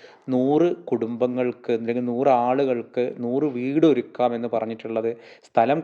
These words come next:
കണ്ടെത്തി തന്നാൽ മതി, ഞങ്ങൾ നൂറ് വീട് ഒരുക്കിക്കോളാം" എന്ന് പറഞ്ഞതിന് കഴിഞ്ഞ ദിവസം പറഞ്ഞിരുന്നു. ഒരുപാട് സന്തോഷം തോന്നി. നമ്മുടെ പണ്ഡിതന്മാരൊക്കെ തലപ്പാവ് ധരിക്കുന്ന മതപ്രസംഗങ്ങൾക്ക് നടക്കുന്ന ആളുകൾ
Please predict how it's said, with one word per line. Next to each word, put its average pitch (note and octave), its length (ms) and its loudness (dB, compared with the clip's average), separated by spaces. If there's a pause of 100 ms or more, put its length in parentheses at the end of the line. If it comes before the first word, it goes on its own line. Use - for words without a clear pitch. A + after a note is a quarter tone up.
കണ്ടെത്തി A#2+ 320 0
തന്നാൽ A#2 380 -2
മതി, A#2 220 -4
ഞങ്ങൾ A#2 340 0
നൂറ് A#2+ 240 0
വീട് A#2 300 0
ഒരുക്കിക്കോളാം" A2+ 680 0 (420)
എന്ന് A#2+ 240 -2
പറഞ്ഞതിന് A#2+ 460 0 (100)
കഴിഞ്ഞ A#2 140 0
ദിവസം A#2+ 280 -4
പറഞ്ഞിരുന്നു. A#2 420 0
ഒരുപാട് A#2+ 560 4
സന്തോഷം B2 580 -2
തോന്നി. A#2 320 -4 (520)
നമ്മുടെ B2 300 6
പണ്ഡിതന്മാരൊക്കെ A#2+ 920 -2
തലപ്പാവ് B2 520 2
ധരിക്കുന്ന A#2 440 -4
മതപ്രസംഗങ്ങൾക്ക് C3 1000 -2
നടക്കുന്ന A#2 380 -4
ആളുകൾ A#2+ 500 0